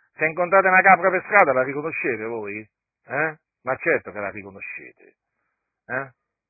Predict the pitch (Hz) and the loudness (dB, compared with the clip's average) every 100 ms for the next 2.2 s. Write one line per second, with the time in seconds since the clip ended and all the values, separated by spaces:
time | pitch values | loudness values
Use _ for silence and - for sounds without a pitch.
0 | _ _ _ 151 143 143 127 131 143 147 | _ _ _ -6 -4 -2 0 0 4 4
1 | 104 95 87 117 131 147 135 131 104 98 | 4 0 -4 -4 -2 -2 2 2 2 0
2 | 73 64 | -10 -14